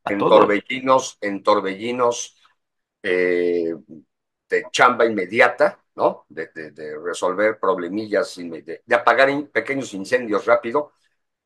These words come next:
Speaker 2: y no he tenido el tiempo de, eh, informarme bien, de tener la credibilidad, porque también, obviamente, ha habido ya cualquier cantidad de, de, de pseudoinformación al respecto, y totalmente lo que s-, coincido contigo es,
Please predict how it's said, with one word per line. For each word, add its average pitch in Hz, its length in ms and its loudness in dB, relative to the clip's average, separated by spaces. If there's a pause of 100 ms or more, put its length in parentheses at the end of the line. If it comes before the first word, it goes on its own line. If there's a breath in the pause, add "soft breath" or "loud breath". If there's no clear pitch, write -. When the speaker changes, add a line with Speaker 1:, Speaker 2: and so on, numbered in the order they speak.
Speaker 2:
y 120 120 -4
no 131 140 4
he 143 60 4
tenido 131 380 0
el 120 100 -10
tiempo 139 560 0
de, 113 720 4
eh, 76 640 -8 (600)
informarme 127 760 4
bien, 151 440 4
de 120 100 -2
tener 120 260 0
la 123 160 4
credibilidad, 113 840 2
porque - 140 -8
también, 92 380 -2
obviamente, 98 640 0
ha 98 80 2
habido 95 280 0
ya 87 320 -4 (220 soft breath)
cualquier 95 640 0
cantidad 85 560 -2 (220)
de, 69 280 -14
de, 67 240 -18 (260)
de 82 140 -10
pseudoinformación 85 1040 -2
al 98 120 0
respecto, 101 520 0 (400 loud breath)
y 180 360 0 (440)
totalmente 110 760 4
lo 95 160 2
que 80 100 -10
s-, - 180 -12
coincido 107 440 0
contigo 113 460 4
es, 110 320 2